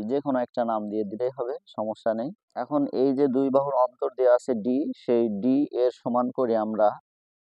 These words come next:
এই রশ্মিটা থেকে, অর্থাৎ এপি রশ্মি থেকে কেটে নেব, এপি রশ্মি থেকে কেটে নিল, নেব, সেইখানে নাম দিয়ে দিলাম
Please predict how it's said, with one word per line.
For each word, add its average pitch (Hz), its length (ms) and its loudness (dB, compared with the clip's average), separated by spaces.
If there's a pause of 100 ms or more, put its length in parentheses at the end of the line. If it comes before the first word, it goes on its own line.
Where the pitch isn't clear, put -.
এই 147 180 0
রশ্মিটা 127 440 0 (340)
থেকে, 120 260 -6
অর্থাৎ 104 300 -2 (260)
এপি 143 220 0 (140)
রশ্মি 127 280 -2 (100)
থেকে 120 260 0 (1800)
কেটে 135 280 0
নেব, 117 120 2 (2000)
এপি 131 260 -2
রশ্মি 127 320 0
থেকে 127 160 -2
কেটে 127 220 0
নিল, 120 180 -2 (420)
নেব, 123 260 -2 (240)
সেইখানে 123 440 -2 (160)
নাম 117 200 0
দিয়ে 117 180 0
দিলাম 120 160 0